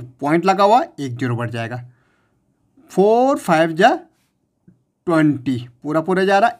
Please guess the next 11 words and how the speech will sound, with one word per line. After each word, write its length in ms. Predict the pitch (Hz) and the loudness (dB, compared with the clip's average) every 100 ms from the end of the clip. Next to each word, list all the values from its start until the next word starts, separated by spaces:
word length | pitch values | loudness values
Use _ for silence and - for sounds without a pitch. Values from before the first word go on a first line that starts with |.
| - | -6
It 180 | 202 196 | -6 -4
means 280 | 202 220 262 | -4 0 0
मुझे 280 | 220 196 | 0 -2
कितना 260 | 208 196 196 | -2 -2 -2
परसेंट, 320 | 196 175 214 - | 0 -2 -2 -2
आ, 200 | 160 156 | 2 2
रेट 360 | 135 147 202 190 | 2 2 0 0
कितना 220 | 196 196 | -2 -2
पड़ा 240 | 196 190 | 0 0
मुझे, 360 | 202 202 202 247 285 _ _ _ - | 0 0 0 0 -4 _ _ _ -2
पॉइंट 540 | 180 185 202 247 254 | 2 4 2 2 -2